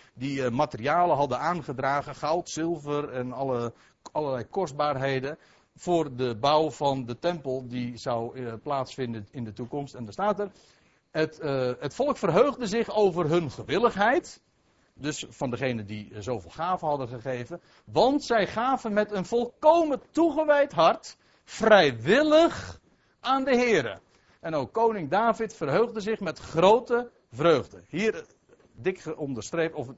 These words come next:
ieder geval dik gedrukt, vrijwillig. In de verband met de offerdienst wordt het woord ook heel dikwijls gebruikt. Een vrijwillig offer, een vrijwillige offergave. Eh, in datzelfde hoofdstuk,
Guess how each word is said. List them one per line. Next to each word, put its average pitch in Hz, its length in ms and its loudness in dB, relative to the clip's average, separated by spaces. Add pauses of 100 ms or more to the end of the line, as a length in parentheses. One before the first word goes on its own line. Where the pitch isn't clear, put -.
ieder 143 160 -6
geval 120 220 -8
dik 170 220 -10
gedrukt, 135 400 -4 (180)
vrijwillig. 247 1000 4 (680)
In 175 140 -2
de 165 220 2
verband 170 340 -2
met 160 140 -4
de - 120 -10
offerdienst 226 580 -2
wordt 175 180 -4
het 135 80 -10
woord 117 280 -6
ook 127 200 -6
heel 135 300 -6
dikwijls 117 520 -10
gebruikt. 117 520 -6 (180)
Een 123 200 -8
vrijwillig 123 640 -2
offer, 139 400 -8
een 117 100 -16
vrijwillige 110 640 -8 (220)
offergave. 113 800 -4 (1900)
Eh, 165 220 6
in 185 80 2
datzelfde 214 400 4
hoofdstuk, 208 500 4